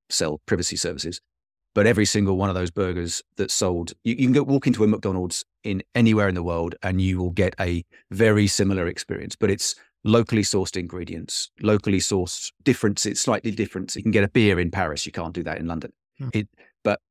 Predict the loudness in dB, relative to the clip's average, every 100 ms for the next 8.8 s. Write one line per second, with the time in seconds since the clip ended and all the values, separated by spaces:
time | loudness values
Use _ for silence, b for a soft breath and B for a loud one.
0 | _ _ 0 0 -2 _ _ _ -8 2
1 | 4 6 4 2 0 -2 -4 -4 -2 0
2 | 0 -2 -2 0 -2 -4 -6 -6 -6 -10
3 | -10 -10 -10 -12 -6 -2 2 0 0 -4
4 | -6 _ _ _ _ -2 0 0 -2 -6
5 | -8 -10 -10 -6 -2 -2 -6 _ _ -8
6 | -6 -6 -8 -10 -10 -8 -8 -8 -8 -6
7 | -4 -4 -6 -10 -2 -2 -2 -2 0 0
8 | 0 -2 -2 -4 -6 -4 -4 -4